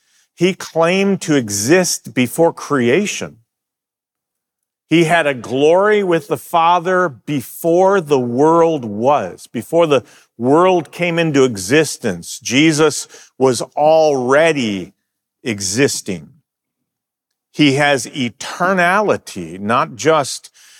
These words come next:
he's not just two thousand and one hundred years old, or not just three thousand or four thousand years old. He's actually saying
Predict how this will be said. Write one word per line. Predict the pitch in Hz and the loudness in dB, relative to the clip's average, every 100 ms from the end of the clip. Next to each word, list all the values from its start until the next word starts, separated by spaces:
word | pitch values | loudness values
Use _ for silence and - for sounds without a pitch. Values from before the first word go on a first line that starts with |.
| - _ | -20 _
he's | 123 113 | -6 0
not | 156 160 | 0 0
just | 151 - - _ | -2 -2 -8 _
two | - 170 160 | -4 -2 -2
thousand | - 139 147 156 123 127 | 0 2 4 2 0 -2
and | 120 110 | -4 -2
one | 117 117 | -2 -2
hundred | 101 190 208 165 117 | -2 -2 0 0 0
years | 110 104 87 | -4 -4 -2
old, | 95 78 _ _ _ _ _ _ _ _ | -4 -6 _ _ _ _ _ _ _ _
or | 101 | -2
not | 139 147 | 0 0
just | 139 - - _ | -2 -4 -8 _
three | 143 160 185 | 0 2 2
thousand | 185 151 135 120 117 95 110 | 0 0 0 2 0 -2 -2
or | 104 | -2
four | 98 - 185 208 | -2 0 0 2
thousand | 175 147 123 101 107 | 0 -2 -2 -4 -4
years | 101 98 87 | -4 -4 -2
old. | 98 92 | 0 0
He's | 95 175 190 | -2 -2 0
actually | 156 143 - 143 | 0 0 -2 -4
saying | 131 - 143 127 120 | -4 0 0 0 -4